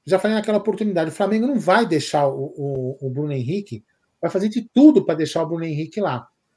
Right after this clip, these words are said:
Então, o que que eu penso nesse caso da negociação? O que que o Palmeiras tinha que ter feito? Chegado pro cara e falado o seguinte: "Bruno Henrique, a nossa proposta pra você é isso." Vai no, já vai no limite pro cara.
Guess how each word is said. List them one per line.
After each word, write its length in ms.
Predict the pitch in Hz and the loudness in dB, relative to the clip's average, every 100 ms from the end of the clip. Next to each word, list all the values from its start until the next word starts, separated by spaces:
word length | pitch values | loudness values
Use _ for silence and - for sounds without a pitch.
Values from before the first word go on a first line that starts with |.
| _ _ _ _ | _ _ _ _
Então, 280 | 156 135 240 | -8 0 2
o 280 | 208 196 214 | 2 0 -2
que 140 | 285 | -2
que 120 | 294 320 | 2 2
eu 120 | - | 2
penso 420 | 202 196 - 160 | 0 0 -4 -6
nesse 240 | 165 151 - | -6 -6 -4
caso 180 | 165 | -2
da 60 | 156 | -2
negociação? 680 | 156 151 156 151 - 120 110 _ _ - | -2 -4 -4 -6 -6 -10 -10 _ _ -12
O 80 | |
que 140 | - 262 | -8 -4
que 100 | 311 | -6
o 60 | |
Palmeiras 420 | 269 220 185 180 - | -4 -4 -2 -2 -4
tinha 160 | 175 | -12
que 60 | - | -8
ter 120 | 165 | -8
feito? 340 | - 131 107 _ _ _ _ | -6 -6 -6 _ _ _ _
Chegado 400 | - 196 233 277 - | -4 -2 0 -2 -4
pro 120 | 135 | -6
cara 380 | - 190 151 127 | -2 2 2 0
e 60 | |
falado 220 | 160 160 | -4 -6
o 40 | 156 | -6
seguinte: 320 | - 139 - | -12 -12 -8
"Bruno 140 | 156 160 | -8 -6
Henrique, 340 | 156 185 - | -4 -6 -4
a 60 | 147 | -4
nossa 240 | 190 196 | -2 -2
proposta 420 | 185 160 160 151 | -2 -4 -2 -4
pra 140 | 151 147 | -4 -4
você 440 | 143 - 123 123 - | -4 -4 -8 -6 -4
é 100 | 175 | -4
isso." 500 | 160 190 - 247 240 _ _ _ _ _ _ _ _ | -4 -8 -8 -8 -8 _ _ _ _ _ _ _ _
Vai 160 | - 254 | 2 4
no, 100 | 233 | 4
já 100 | 214 | 4
vai 120 | 262 | 4
no 100 | 320 | 2
limite 400 | 302 233 214 - | 2 2 0 -6
pro 100 | 147 | -8
cara. 360 | - 123 113 | -2 -2 -2